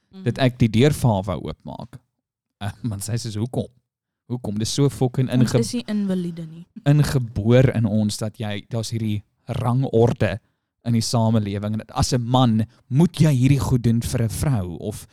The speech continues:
Speaker 2: as 'n vrou moet jy," ek meen, dit is net kak. Just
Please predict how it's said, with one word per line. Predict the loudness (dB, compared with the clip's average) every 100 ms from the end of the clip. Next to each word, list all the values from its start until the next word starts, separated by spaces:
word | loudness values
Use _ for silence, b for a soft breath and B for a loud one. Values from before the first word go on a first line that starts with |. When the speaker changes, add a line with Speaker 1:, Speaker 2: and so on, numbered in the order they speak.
| b b b
Speaker 2:
as | -4 -2
'n | -2
vrou | 0 2 2
moet | 2 2 2
jy," | 0 0 B B -10
ek | 0
meen, | 2
dit | 2 0
is | 0
net | 0
kak. | -2 -12 -14 -20 _
Just | -6